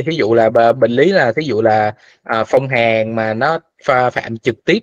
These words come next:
vào, à, phế luôn á, thì, thì nó sẽ gây ra cái chứng là chứng, à, thực ha,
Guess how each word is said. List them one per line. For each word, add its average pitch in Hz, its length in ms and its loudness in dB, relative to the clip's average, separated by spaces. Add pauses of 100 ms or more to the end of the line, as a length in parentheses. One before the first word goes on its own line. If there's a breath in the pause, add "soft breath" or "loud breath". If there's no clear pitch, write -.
vào, 113 260 4
à, 110 140 2
phế 139 260 2
luôn 170 160 2
á, 151 160 -2 (760)
thì, 107 280 -6
thì 113 160 -2
nó 127 120 -2
sẽ 127 160 0
gây 123 200 2
ra 123 200 4
cái 143 160 -2
chứng 147 240 -4
là 135 140 0
chứng, 151 280 -6
à, 135 200 0 (180)
thực 110 220 -4
ha, 127 180 -4